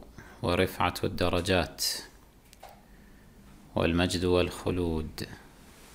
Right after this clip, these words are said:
لشهدائنا الأبرار الذين سقطوا أخيرًا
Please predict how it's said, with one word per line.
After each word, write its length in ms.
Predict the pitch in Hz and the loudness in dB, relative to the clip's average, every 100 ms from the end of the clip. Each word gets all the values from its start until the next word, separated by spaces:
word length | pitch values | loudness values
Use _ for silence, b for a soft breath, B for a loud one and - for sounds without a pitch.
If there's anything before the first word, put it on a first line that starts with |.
| B B B - - - - - | B B B -16 -18 -18 -6 -2
لشهدائنا 760 | - 92 85 85 87 - 82 | 0 2 4 4 4 4 2
الأبرار 840 | 80 87 85 85 85 85 85 85 82 | 2 0 0 2 2 2 0 0 0
الذين 500 | 78 78 80 80 78 | -2 0 0 0 2
سقطوا 680 | - - 82 80 82 - | 0 0 -4 -4 -2 -2
أخيرًا 800 | - - 82 82 82 78 78 78 | -4 -4 -2 0 -2 -2 -4 -6